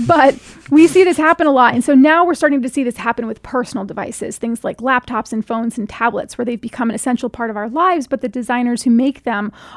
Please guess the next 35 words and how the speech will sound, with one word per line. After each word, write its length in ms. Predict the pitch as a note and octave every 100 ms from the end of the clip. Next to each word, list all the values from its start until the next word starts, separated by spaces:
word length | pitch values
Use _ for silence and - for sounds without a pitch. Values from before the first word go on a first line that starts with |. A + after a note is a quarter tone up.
| -
are 140 | C4
looking 420 | D4 F#4+ F#4 E4
at 140 | C#4+ B3
ways 340 | B3 B3 B3
to 140 | -
strip 360 | A3 - B3+ -
away 340 | A#3+ A3+ A3
unnecessary 600 | G#3 A3 G#3+ B3+ - G#3+ A3
buttons 500 | A3+ A3 A3 A3 -
or 100 | G3+
ports 500 | - G3 - - G3+
or 100 | - _
camera 320 | - A3+ G3+
bumps 320 | G3 G3 G#3 -
and 160 | A3
things 240 | - A3+ -
like 140 | A3
that. 200 | G#3+ - _ - - -
So 300 | - E4 - _
folding 320 | F#4 G4 B4 -
phones 280 | D4 C4
definitely 340 | C4+ A#3+ A3+ A#3
fit 140 | G#3+
into 200 | G3+ -
this, 200 | - -
because 280 | - A3 -
what 100 | A3+
phone 200 | - B3
makers 280 | A#3 G#3+ G#3+
have 160 | A3+
put 140 | - A3+
out 200 | - -
there 200 | G#3 G#3
are 320 | - A3 - _ -
this 300 | - G#3 -